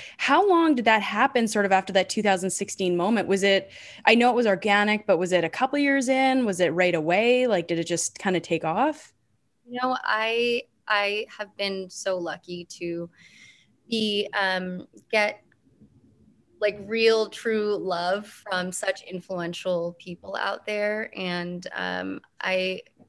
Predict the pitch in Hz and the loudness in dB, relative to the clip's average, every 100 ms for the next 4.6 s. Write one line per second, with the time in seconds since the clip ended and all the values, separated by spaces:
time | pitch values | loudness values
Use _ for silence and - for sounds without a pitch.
0 | - 208 202 214 247 247 233 185 185 190 | -4 -4 0 0 0 0 -2 -2 -2 -2
1 | 190 180 170 170 147 185 170 170 - 90 | -2 -4 -4 -6 -6 -6 -4 -6 -8 -10
2 | - - 180 170 - - _ 190 180 - | -10 -8 -6 -6 -10 -14 _ -8 -6 -4
3 | 185 180 185 175 180 180 185 - 196 175 | -2 -2 -2 -4 -4 -6 -8 -12 -10 -10
4 | 175 - - 196 185 - | -10 -10 -4 -2 -2 -8